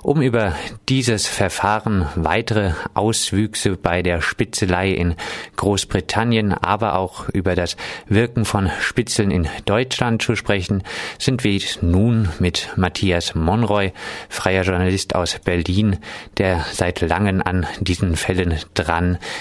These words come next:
ist, telefonisch verbunden. Matthias, vielleicht erst einmal die Frage nach dem laufenden Verfahren, unter anderem gegen die britische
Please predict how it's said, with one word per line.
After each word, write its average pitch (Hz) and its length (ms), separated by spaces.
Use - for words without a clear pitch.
ist, - 340
telefonisch 87 720
verbunden. 85 1080
Matthias, 113 460
vielleicht 107 500
erst 123 300
einmal 110 340
die 101 160
Frage 92 560
nach 95 400
dem 95 240
laufenden 92 720
Verfahren, 110 840
unter 120 320
anderem 101 400
gegen 95 200
die 98 100
britische 104 580